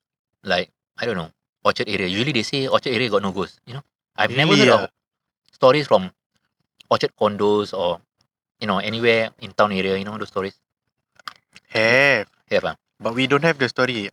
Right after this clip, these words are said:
Speaker 2: Other people have the story.
Speaker 1: Oh, okay. Probably lah. So the thing is, at the end of the day, everywhere you go, also you kena lah.
Speaker 2: Depends
Speaker 1: So,
Speaker 2: on your luck.
Speaker 1: yeah, whether you sway or heng lah.
Speaker 2: Mm.
Speaker 1: Mm.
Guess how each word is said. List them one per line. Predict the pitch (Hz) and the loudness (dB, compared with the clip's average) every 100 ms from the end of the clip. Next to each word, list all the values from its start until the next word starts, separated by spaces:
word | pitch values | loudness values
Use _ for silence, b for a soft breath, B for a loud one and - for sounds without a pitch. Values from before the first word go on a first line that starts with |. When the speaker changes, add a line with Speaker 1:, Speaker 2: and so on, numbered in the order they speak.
| - | -6
Speaker 2:
Other | 120 135 | -4 -2
people | - - 110 | -4 -6 -6
have | 110 | -4
the | - | -8
story. | - - 95 90 | -12 -12 -14 -14
Speaker 1:
Oh, | 82 80 85 | -14 -14 -16
okay. | _ 82 _ _ _ _ _ _ _ _ | _ -20 _ _ _ _ _ _ _ _
Probably | 95 87 87 | -4 -4 -6
lah. | 82 - | -8 -8
So | 120 110 - _ - | -6 -6 -6 _ -16
the | - | -10
thing | 127 117 | -8 -6
is, | 95 - _ _ _ | -6 -8 _ _ _
at | - | -10
the | 107 | -6
end | 113 | -6
of | 92 | -4
the | 90 | -6
day, | 95 | -8
everywhere | 98 101 107 | -10 -6 -6
you | 92 | -6
go, | 107 107 | -10 -10
also | 98 113 | -8 -10
you | 92 | -10
kena | 90 85 | -10 -10
lah. | 80 _ _ _ _ _ _ _ _ _ _ | -12 _ _ _ _ _ _ _ _ _ _
Speaker 2:
Depends | 120 143 113 | -8 -4 0
Speaker 1:
So, | 123 | 0
Speaker 2:
on | |
your | 110 | 0
luck. | 107 104 - _ | -4 -6 -14 _
Speaker 1:
yeah, | - 92 82 - _ | -6 -2 -2 -6 _
whether | 101 117 | -4 -2
you | 104 | -4
sway | - 123 113 | -6 -6 -2
or | 92 | -2
heng | 104 95 | -4 -10
lah. | 87 _ _ _ _ _ _ _ | -16 _ _ _ _ _ _ _
Speaker 2:
Mm. | 104 101 98 98 95 _ _ 98 | -20 -20 _ _ _ _ _ -14
Speaker 1:
Mm. | 92 | -10